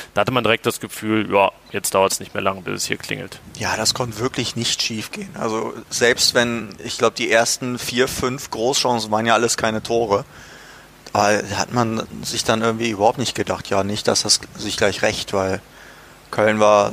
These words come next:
Speaker 2: so weit entfernt davon, auch nur in die Nähe des Gladbacher Tors zu kommen. Und wenn man allein, und da gebe ich dann dem Kölner Trainer nicht recht, egal mit was für einer Kette man spielt, wenn man nicht in die Zweikämpfe kommt, weil dadurch oder wegen des Systems, das Köln gespielt hat, war die,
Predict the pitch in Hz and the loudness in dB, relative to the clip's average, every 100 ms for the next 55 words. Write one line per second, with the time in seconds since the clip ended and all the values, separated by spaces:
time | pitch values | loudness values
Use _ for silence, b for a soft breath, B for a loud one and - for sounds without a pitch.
0 | - - 117 139 117 - 107 - 117 120 | -4 0 2 4 4 2 -2 0 0 0
1 | 233 - 110 104 104 110 104 95 110 135 | -2 -2 0 0 0 0 0 -2 2 4
2 | 101 90 110 98 104 98 - 98 92 - | 4 2 -2 -2 0 -2 2 0 0 -4
3 | - 110 104 98 101 101 98 101 B B | 2 2 2 0 0 0 -2 -6 B B
4 | B B B - 101 95 107 110 - 101 | B B B -8 0 4 4 2 -4 -6
5 | - 98 101 104 107 101 98 - 98 95 | 2 4 4 2 -2 -2 -4 0 0 2
6 | 92 78 - - 98 85 101 95 95 - | -4 -8 -12 -2 -2 2 0 2 0 -2
7 | 98 95 98 131 - 92 120 - - - | 2 2 0 -4 -2 -2 -2 -6 -10 -12
8 | - - 110 98 98 98 98 104 92 107 | -20 -6 -4 2 2 2 0 0 0 0
9 | 95 - 101 104 98 - 101 95 95 92 | -2 0 -2 -2 -4 -4 -2 -2 -2 -4
10 | 101 95 101 98 98 - 95 113 - B | -4 -4 -4 -4 -6 -8 -6 -6 -8 B
11 | B B B B _ 104 101 98 - 110 | B B B B _ -2 0 -2 -4 4
12 | 104 123 120 151 - - - - - - | 4 4 0 -2 -8 -12 -18 -20 -20 -20
13 | - - 107 101 107 107 107 - 98 - | -20 -8 0 0 0 0 2 2 2 2
14 | 139 147 120 - 110 101 - 110 101 104 | 0 2 0 2 -2 -2 -4 0 2 2
15 | 101 98 | 0 -8